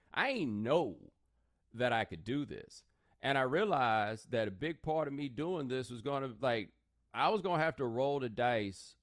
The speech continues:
on, I wouldn't say embarrassing myself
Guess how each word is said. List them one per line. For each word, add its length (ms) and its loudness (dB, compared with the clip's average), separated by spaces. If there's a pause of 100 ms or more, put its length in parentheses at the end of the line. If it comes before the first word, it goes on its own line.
on, 680 -2 (1000)
I 100 6
wouldn't 180 -2
say 160 2
embarrassing 720 -2
myself 540 -10